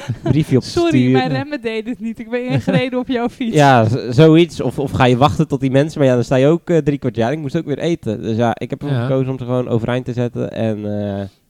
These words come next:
Speaker 1: en lekker te gaan winkelen.
Speaker 3: Oh, met, met, met
Speaker 1: Maar
Speaker 3: die
Speaker 1: ik moet
Speaker 3: fiets
Speaker 1: zeggen,
Speaker 3: gedaan.
Speaker 1: als zij nog
Speaker 2: Ja,
Speaker 1: camerabeelden
Speaker 2: nou.
Speaker 1: hebben of zo, dat moet er echt heel, heel bizar uit hebben gezien.
Speaker 3: <laughs>
Speaker 1: Er rijdt gewoon iemand echt volle pijp.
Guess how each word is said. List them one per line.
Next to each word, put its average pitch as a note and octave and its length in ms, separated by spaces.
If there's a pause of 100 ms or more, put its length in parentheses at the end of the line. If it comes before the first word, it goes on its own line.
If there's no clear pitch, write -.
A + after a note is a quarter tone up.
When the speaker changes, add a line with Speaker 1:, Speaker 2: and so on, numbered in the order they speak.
(260)
Speaker 1:
en A#2+ 140
lekker F#2 180
te - 60
gaan E2+ 80
winkelen. F#2+ 320
Speaker 3:
Oh, D#3 60
met, D#3+ 100
met, D3+ 200 (100)
met D#3+ 100
Speaker 1:
Maar A#2+ 220
Speaker 3:
die - 60
Speaker 1:
ik C3+ 60
moet D3 100
Speaker 3:
fiets D3+ 120
Speaker 1:
zeggen, E3+ 60
Speaker 3:
gedaan. C#3+ 140
Speaker 1:
als C3+ 120
zij C#3+ 160
nog C3 180
Speaker 2:
Ja, D#3 100
Speaker 1:
camerabeelden D3+ 500
Speaker 2:
nou. C3+ 100
Speaker 1:
hebben C3+ 200
of B2 140
zo, A#2+ 200
dat A#2 100
moet A#2 160
er - 60
echt - 160
heel, C3+ 500
heel C3+ 400
bizar A#2+ 320
uit G2+ 180
hebben G#2 300
gezien. - 180
Speaker 3:
<laughs> F3 460
Speaker 1:
Er B2+ 100
rijdt C#3 240
gewoon C#3+ 160
iemand D3 220
echt - 140
volle F3 280
pijp. D#3 340